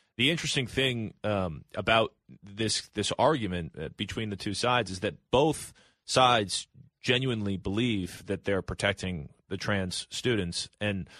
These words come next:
you know, to your point, I th-, I, I, I, I think that, uh, the accusation, uh, against the parents is that you're, you, you're endangering transgender kids. And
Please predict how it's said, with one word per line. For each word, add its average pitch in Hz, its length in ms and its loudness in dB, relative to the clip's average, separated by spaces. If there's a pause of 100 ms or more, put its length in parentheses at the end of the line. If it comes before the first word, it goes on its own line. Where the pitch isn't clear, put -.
(640)
you - 60 -4
know, 117 100 4
to - 120 0
your 123 100 2
point, 139 280 2
I 113 40 2
th-, - 400 0
I, 107 60 4
I, 110 80 2 (100)
I, 110 240 2
I 104 100 4
think 113 320 -2
that, 104 240 2 (100)
uh, - 200 -12 (460)
the 98 380 0
accusation, 104 1000 0
uh, 90 180 -2
against 95 540 -2
the - 80 -10
parents 107 360 2
is 92 120 -6
that - 140 -2
you're, 90 480 -2
you, 69 240 -12 (100)
you're 82 300 -4
endangering 98 840 0 (120)
transgender 90 640 -4
kids. 76 360 -8
And 87 200 -8